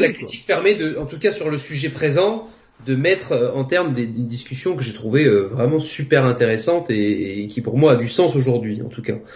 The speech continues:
Speaker 2: Ou qui n'en a plus, parce que je ne joue plus de, de cette manière-là. Maintenant, sur le, le, un mot que Yannick t'a prononcé qui m'a beaucoup frappé là dans le dernier quart d'heure, c'est standardisation.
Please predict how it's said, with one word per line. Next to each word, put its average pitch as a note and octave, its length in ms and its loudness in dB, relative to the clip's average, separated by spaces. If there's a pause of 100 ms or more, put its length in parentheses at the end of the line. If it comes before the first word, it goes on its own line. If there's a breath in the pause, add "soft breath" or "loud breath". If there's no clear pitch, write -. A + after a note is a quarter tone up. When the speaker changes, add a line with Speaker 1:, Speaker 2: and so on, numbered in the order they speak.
(180 loud breath)
Speaker 2:
Ou C#3 60 2
qui F3 140 4
n'en E3+ 160 6
a E3 80 6
plus, C#3+ 340 -4
parce - 140 -20
que A2+ 80 -10
je G#2+ 100 -10
ne G#2 60 -8
joue G#2+ 160 -12
plus C#3 220 -8
de, B2+ 120 -10
de A2 140 -12
cette A#2+ 240 -8
manière-là. A#2+ 460 -2 (580 soft breath)
Maintenant, E3+ 220 6
sur F#3+ 180 2
le, D#3+ 200 0
le, A#2+ 280 -4
un D#3 80 -2
mot G#3 180 2
que D#3+ 100 -6
Yannick D3 300 2
t'a B2+ 80 0
prononcé C#3+ 340 -2
qui B2+ 80 -4
m'a G2+ 120 -2
beaucoup B2+ 220 -10
frappé B2+ 360 2
là G#2 120 2
dans G#2+ 120 -2
le G#2+ 140 -4
dernier G#2+ 240 -2
quart A2+ 180 -2
d'heure, D#3+ 180 4
c'est D#3+ 420 0 (280)
standardisation. D3 960 0